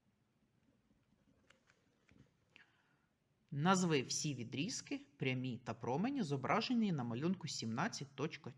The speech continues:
чотири. Відрізки запишемо. Відрізок А Б, А К. Тепер відрізки у нас закінчилися, позначаємо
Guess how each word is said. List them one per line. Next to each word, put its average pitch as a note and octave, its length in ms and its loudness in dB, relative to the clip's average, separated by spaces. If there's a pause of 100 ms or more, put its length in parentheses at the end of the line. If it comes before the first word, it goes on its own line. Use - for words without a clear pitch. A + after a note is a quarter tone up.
чотири. - 420 -6 (3000)
Відрізки D3 720 -2 (180)
запишемо. B2 640 -8 (640)
Відрізок C3+ 680 -2
А G#3 120 6
Б, C#3+ 280 0 (880)
А F#3+ 160 6
К. C#3+ 320 -4 (1300)
Тепер E3 440 -2 (380)
відрізки C#3+ 500 -4
у A#2 60 -2
нас A#2+ 160 -4
закінчилися, C3+ 960 -6 (160)
позначаємо D#3+ 840 -2